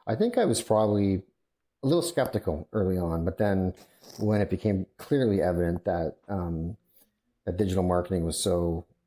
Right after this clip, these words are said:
impactful and it was gonna claim a lion's share of the, of the budgets of many companies, it, it, uh, it's something that I realized and saw that the writing was on the wall. We, we needed to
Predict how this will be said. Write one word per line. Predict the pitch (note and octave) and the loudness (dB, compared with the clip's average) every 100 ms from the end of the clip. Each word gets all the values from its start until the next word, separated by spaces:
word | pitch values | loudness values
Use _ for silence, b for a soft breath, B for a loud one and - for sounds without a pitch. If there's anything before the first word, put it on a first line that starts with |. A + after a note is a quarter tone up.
| - | -8
impactful | F2 - F2 - A#2 A#2 G#2 | -6 -4 -6 -4 0 0 0
and | F#2 | 0
it | |
was | F#2 E2+ | 0 0
gonna | F2 | -2
claim | - - G2 F#2 F2+ | -4 -6 -2 0 0
a | E2+ - - | -2 -6 -8
lion's | F2 E2 F2+ G2 G2+ | -4 -2 0 0 -2
share | G2 G#2 G#2 A2 | -2 0 0 0
of | F2 F2+ | -2 -2
the, | F2+ F2 F2+ B B B B - | -2 -2 -4 B B B B -6
of | F2 | -4
the | |
budgets | E2 F2+ F#2 G#2+ - | 0 0 0 -2 -2
of | F2+ | 0
many | F#2 F#2+ | 2 0
companies, | F#2+ F#2+ F#2 A2 C#3 B2+ | 0 -2 0 0 0 -2
it, | G#2 - | -4 -4
it, | A2+ - - | -6 -4 -4
uh, | F#2+ E2+ E2 E2+ G#2 | -2 0 -2 -4 -6
it's | - | -4
something | G#2+ F#2+ F#2 | -2 0 0
that | E2+ | 2
I | |
realized | E2+ E2+ D#2+ D#2+ D#2+ F2 - _ _ _ _ - | 2 0 -2 -4 -6 -8 -12 _ _ _ _ -10
and | F#2 | -4
saw | - F#2+ F2+ | 0 2 2
that | F2 D#2+ D#2+ - _ _ _ _ G2+ | 2 2 0 -6 _ _ _ _ -2
the | |
writing | F#2+ A2 A2+ | 2 2 2
was | G#2+ | 0
on | F#2+ | 0
the | F2 | 0
wall. | E2+ D2+ D#2+ B2+ | 0 0 -2 -2
We, | F#2 - | -4 -2
we | G2+ | -2
needed | F2+ F2+ | 0 -2
to | E2 | -4